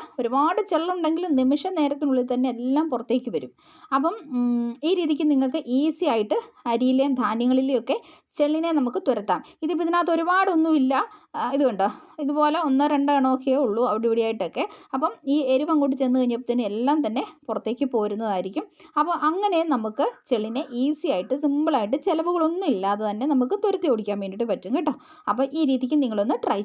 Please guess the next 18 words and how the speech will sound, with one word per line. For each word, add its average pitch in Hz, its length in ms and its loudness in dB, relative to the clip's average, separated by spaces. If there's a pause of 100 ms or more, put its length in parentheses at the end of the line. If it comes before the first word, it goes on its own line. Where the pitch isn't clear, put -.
ചെയ്ത് 196 240 -6
നോക്കാനായിട്ട് 190 480 -4 (240)
മറക്കല്ലേ. 165 460 -2 (400)
ടിപ്പ് 480 260 -2
നമ്പർ 240 260 0 (100)
ഫൈവ്, 175 220 0 (340)
ഇന്നത്തെ 285 280 2 (120)
ലാസ്റ്റത്തെ 262 560 0
ടിപ്പ് 294 220 0
കൂടിയാണ് 202 320 0
കേട്ടോ. 185 220 0 (840)
എല്ലാ 427 380 2
വീട്ടിലും 277 320 2 (180)
എലിശല്യം 277 420 2
ഉണ്ടായിരിക്കും 190 400 0
അല്ലേ? 254 140 0 (340)
എലിശല്യം 254 460 2
ഇല്ലാത്ത 196 280 0